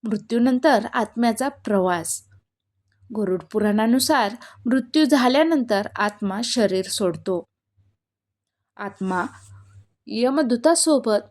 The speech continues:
प्रवास सुरू करतो. हा प्रवास साधारण तेरा दिवसाचा असतो. या काळात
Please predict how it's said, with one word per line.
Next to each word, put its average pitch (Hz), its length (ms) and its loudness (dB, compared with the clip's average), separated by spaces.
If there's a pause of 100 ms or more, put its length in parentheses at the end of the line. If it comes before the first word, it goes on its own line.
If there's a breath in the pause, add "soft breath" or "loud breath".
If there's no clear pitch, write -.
प्रवास 233 380 -2
सुरू 196 480 0
करतो. 190 600 -4 (400)
हा 196 240 -6
प्रवास 185 500 -4
साधारण 226 760 0 (400 loud breath)
तेरा 240 440 4 (120)
दिवसाचा 214 580 0
असतो. 175 640 -2 (540)
या 196 280 -4
काळात 208 500 -2